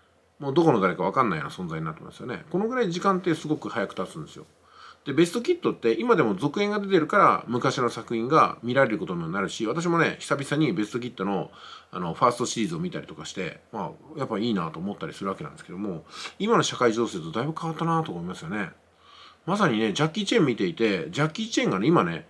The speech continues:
師匠になってるわけですよね。で、私の頃のジャッキー・チェンってのは、その、どっかから出てきた怪しいおじいちゃんが、なんか師匠で、そこにいじめられながら鍛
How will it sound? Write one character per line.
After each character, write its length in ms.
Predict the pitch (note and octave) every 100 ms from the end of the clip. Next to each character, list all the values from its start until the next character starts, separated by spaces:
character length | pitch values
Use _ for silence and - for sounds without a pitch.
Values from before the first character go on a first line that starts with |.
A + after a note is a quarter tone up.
| _ _
師 180 | - C4+
匠 200 | G4 G3+
に 80 |
な 80 | A2
っ 20 |
て 80 | -
る 60 | F2+
わ 80 | D#2
け 40 |
で 60 | D2+
す 80 |
よ 100 | D2+
ね。 200 | E2 F2+ - _ _ _ _ _ _ _ _
で、 80 | D3
私 180 | G3 B3
の 120 | B3
頃 160 | B3+ E3
の 60 |
ジ 80 | G#2
ャ 40 |
ッ 40 | G#2
キ 100 | A#2
ー・ 20 |
チ 80 | A#2+
ェ 60 | G#2
ン 20 |
っ 20 |
て 80 | E2
の 120 | F#2+
は、 320 | A#2+ F2 A#1+
そ 100 | -
の、 280 | A2 F#2+ C2+
ど 80 | F#3+
っ 60 | G3
か 120 | -
か 120 | G#2
ら 80 | F2
出 120 | A2
て 60 | F#2+
き 80 | -
た 120 | -
怪 200 | A#2+ C3
し 140 | -
い 40 | A#2+
お 120 | A#2
じ 140 | B2+
い 40 | E2+
ち 80 |
ゃ 40 | D2+
ん 100 | F#2
が、 240 | A2+ D2
な 120 | F#2+ G2+
ん 40 |
か 80 | E2+
師 160 | -
匠 220 | A2+ D#2+ C3
で、 200 | A2 -
そ 140 | C#3
こ 80 | D3+
に 140 | C#3+
い 40 | C3+
じ 100 | D#3
め 100 | D3+
ら 80 |
れ 60 | D3+
な 120 | D3
が 60 | F2+
ら 80 | D#2+
鍛 200 | -